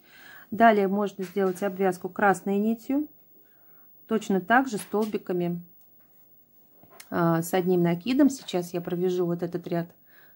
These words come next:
столбиков с одним накидом. Итак, я провязала вот эти три стороны столбиками без накида. И теперь провяжу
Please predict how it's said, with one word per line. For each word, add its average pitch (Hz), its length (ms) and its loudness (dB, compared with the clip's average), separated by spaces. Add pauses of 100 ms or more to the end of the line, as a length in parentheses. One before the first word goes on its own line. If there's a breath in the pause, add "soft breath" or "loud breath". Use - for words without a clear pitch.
(120 soft breath)
столбиков 175 560 -2
с - 100 -12
одним 170 300 -2
накидом. 240 600 -2 (2500 soft breath)
Итак, 214 300 2
я 202 100 -2
провязала 208 540 0
вот 185 160 -2
эти 185 180 -4
три 185 220 -4
стороны 190 720 -2 (1500)
столбиками 175 680 -2
без 180 240 0
накида. 294 460 0
И 233 180 -6
теперь 220 500 -2 (2250)
провяжу 202 720 0